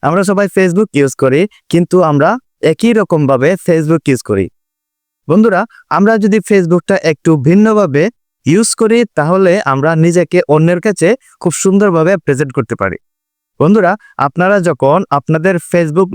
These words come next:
লিঙ্কটা অন্য কাউকে শেয়ার করতে চান, তাহলে সরাসরি লিঙ্কটা কপি করে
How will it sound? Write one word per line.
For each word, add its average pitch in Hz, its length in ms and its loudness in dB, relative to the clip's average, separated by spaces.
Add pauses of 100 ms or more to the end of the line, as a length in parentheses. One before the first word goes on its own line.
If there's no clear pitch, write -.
লিঙ্কটা 139 460 0 (260)
অন্য 170 320 0
কাউকে 202 400 -2
শেয়ার 175 300 -2
করতে 185 280 -2
চান, 165 280 -2
তাহলে 151 500 0 (180)
সরাসরি 175 600 0
লিঙ্কটা 147 400 0
কপি 147 280 -2
করে 165 260 0